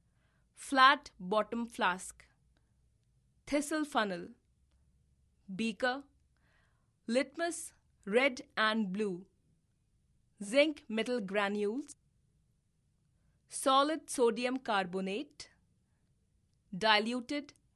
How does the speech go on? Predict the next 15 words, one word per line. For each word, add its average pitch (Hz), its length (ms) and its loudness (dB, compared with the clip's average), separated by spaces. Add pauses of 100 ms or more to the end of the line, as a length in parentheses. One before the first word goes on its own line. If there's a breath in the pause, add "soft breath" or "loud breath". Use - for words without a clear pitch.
(240)
H 262 360 0 (140)
C 262 400 -6 (180)
L. 196 240 0 (500)
Procedure. 220 640 0 (1200)
Point 285 360 0
number 220 260 -2
one. 196 320 -2 (1120)
Take 277 280 0
one 247 400 2
M 220 220 -2
L 247 120 -4
diluted 240 680 -4 (120)
H 240 200 -4
C 233 360 -8
L 202 240 -4